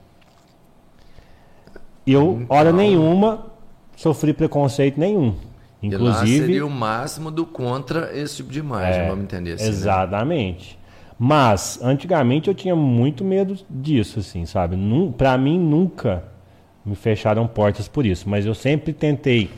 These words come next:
Speaker 1: é, fazer com que as tatuagens acompanhassem a minha evolução pessoal. Por quê? Se você chegar num lugar, nunca aconteceu isso comigo, mas já me olharam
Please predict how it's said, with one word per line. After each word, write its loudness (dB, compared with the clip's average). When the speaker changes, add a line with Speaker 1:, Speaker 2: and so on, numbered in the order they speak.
Speaker 1:
é, -2
fazer 0
com -2
que -4
as 0
tatuagens 0
acompanhassem -2
a -2
minha 0
evolução -2
pessoal. -2
Por 2
quê? 2
Se -10
você 0
chegar -4
num 2
lugar, 2
nunca -2
aconteceu -2
isso -6
comigo, 0
mas 2
já 2
me -4
olharam 2